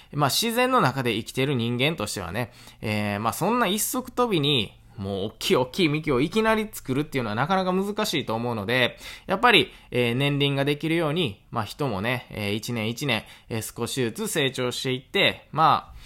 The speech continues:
毎年花は咲かすけど、まあ、少しでも一輪でも多く、えー、次の年に咲かせられるようにね、えー、努力していったら、まあ、いいのかなと。まあ、僕はね、そのお子さんの話を聞いて、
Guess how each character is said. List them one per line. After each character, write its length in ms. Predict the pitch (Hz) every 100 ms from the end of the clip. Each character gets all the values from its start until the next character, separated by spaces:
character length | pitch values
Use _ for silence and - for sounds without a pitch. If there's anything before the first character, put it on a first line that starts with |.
| - - -
毎 200 | 123 123
年 320 | 143 233 226
花 260 | 175 202 208
は 280 | 151 101 -
咲 180 | -
か 120 | 175 190
す 100 | -
け 120 | 160
ど、 260 | 165 113 - -
ま 120 | 139
あ、 20 |
少 240 | 131 - 247
し 160 | 226
で 80 | 175
も 160 | 135 117
一 220 | 202 220
輪 180 | 180 151
で 100 | 185
も 260 | 160 147
多 60 | 175
く、 280 | 170 131 98
え 140 | 117 107
ー、 40 |
次 180 | 135 131
の 140 | 123
年 260 | 123 123 117
に 60 |
咲 220 | 104 123 -
か 120 | 127
せ 340 | - 170 170
ら 160 | 165 185
れ 140 | 196
る 80 | 196
よ 140 | 196
う 40 | 156
に 100 | 92
ね、 220 | 139 160 - - - -
え 260 | 110 107
ー、 40 | 104
努 140 | 123
力 220 | 117 113
し 60 | 101
て 100 | 120
い 40 |
っ 80 | 117
た 100 | 120
ら、 200 | 104 101 - - -
ま 440 | 165 165 127 - -
あ、 40 | - - -
い 120 | 147
い 20 | 175
の 120 | 147
か 100 | 127
な 260 | 143 139
と。 240 | 120 107 73 -
ま 140 | 143
あ、 40 | 127
僕 200 | 117 127
は 80 |
ね、 160 | 135 139
そ 140 | 131
の 140 | 147 131
お 40 |
子 100 | -
さ 140 | - 123
ん 60 |
の 40 | 123
話 460 | - - - -
を 60 | 117
聞 240 | - 147
い 20 |
て、 80 | -